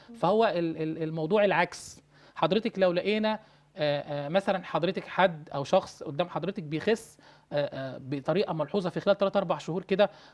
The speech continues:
Speaker 2: والسبب غير ملحوظ، طبعا.
Speaker 1: أنا كنت
Speaker 2: اتفضلي يا
Speaker 1: عايزة
Speaker 2: فندم.
Speaker 1: أسأل حضرتك برضو السؤال ده، يعني
Speaker 2: مم.
Speaker 1: إمتى بيعمل على زيادة الوزن وإمتى الهرمون بيعمل على، آه، النحافة؟ يعني
Speaker 2: طيب،
Speaker 1: في
Speaker 2: تمام،
Speaker 1: نحافة.
Speaker 2: ممتاز. هو زي ما قلت لحضرتك، إحنا في عندنا نشاط وفي كسل.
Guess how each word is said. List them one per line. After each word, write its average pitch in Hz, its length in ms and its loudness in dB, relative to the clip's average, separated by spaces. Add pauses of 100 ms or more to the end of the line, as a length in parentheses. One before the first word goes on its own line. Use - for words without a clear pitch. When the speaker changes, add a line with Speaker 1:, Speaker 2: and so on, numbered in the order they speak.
Speaker 2:
والسبب 180 420 0
غير 220 140 2
ملحوظ، 208 400 0 (400)
طبعا. 226 180 8
Speaker 1:
أنا 202 240 2
كنت 151 40 -12
Speaker 2:
اتفضلي 185 260 0
يا 185 40 6
Speaker 1:
عايزة 311 200 4
Speaker 2:
فندم. 311 40 0
Speaker 1:
أسأل 311 140 -2
حضرتك 311 360 -2
برضو 240 220 -2
السؤال 247 280 -2
ده، 226 80 2
يعني 214 260 0
Speaker 2:
مم. 254 60 -6
Speaker 1:
إمتى 320 280 2
بيعمل 254 460 -2
على 240 200 0
زيادة 247 300 0
الوزن 254 400 -2
وإمتى 262 580 -2
الهرمون 220 600 -6
بيعمل 240 300 -4
على، 208 340 -4 (360)
آه، 185 140 -2
النحافة؟ 208 480 -2
يعني 165 120 -10
Speaker 2:
طيب، 110 260 -6
Speaker 1:
في - 100 -14
Speaker 2:
تمام، 143 220 0
Speaker 1:
نحافة. 123 160 -6
Speaker 2:
ممتاز. 117 320 -6
هو 165 160 2
زي 175 140 0
ما 196 60 0
قلت 190 100 -2
لحضرتك، 170 340 -4
إحنا 147 140 -6
في - 180 -4
عندنا 160 360 0
نشاط 180 420 -2
وفي 165 180 -10
كسل. - 280 -6